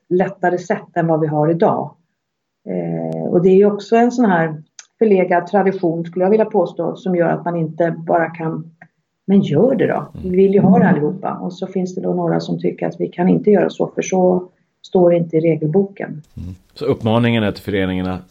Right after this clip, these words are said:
Speaker 2: fråga inte så ofta om lov utan testa.
Speaker 1: Absolut, och använd föreningsutvecklarna som finns, för de har ju möjlighet att kunna sinsemellan bju-, bjuda på bra exempel som finns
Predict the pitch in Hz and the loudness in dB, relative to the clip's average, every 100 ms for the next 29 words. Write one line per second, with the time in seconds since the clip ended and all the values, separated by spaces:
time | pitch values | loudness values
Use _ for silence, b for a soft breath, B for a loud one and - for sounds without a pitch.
0 | - - 120 117 120 104 - 104 92 - | -20 -4 0 2 2 -2 -4 -4 -4 -4
1 | 110 92 95 92 - 101 - 98 92 95 | -2 0 0 -2 -4 -8 -8 -6 -6 -4
2 | 98 92 92 - 80 87 - - - _ | -4 -4 -4 -8 -10 -10 -10 -14 -16 _
3 | _ _ B B B B - 277 277 208 | _ _ B B B B -2 0 2 4
4 | 247 151 - 247 247 254 196 190 220 214 | 4 2 0 0 4 4 4 2 0 -2
5 | 226 233 190 175 175 190 190 294 - 269 | 0 2 0 -4 -4 -4 -2 -4 -2 2
6 | 254 233 202 - - 175 - 196 220 269 | 2 2 -2 -4 -8 -8 -2 2 2 0
7 | 254 226 214 226 220 180 180 185 190 196 | -2 -2 2 2 0 0 -2 -4 -4 -2
8 | 185 185 226 254 269 254 226 185 185 185 | -2 -2 0 0 2 2 4 4 2 4
9 | 202 185 190 196 180 180 180 175 175 175 | 4 4 2 4 2 0 2 2 2 0
10 | - 165 175 180 180 170 160 - | -6 -4 -6 -6 -4 -4 -4 -8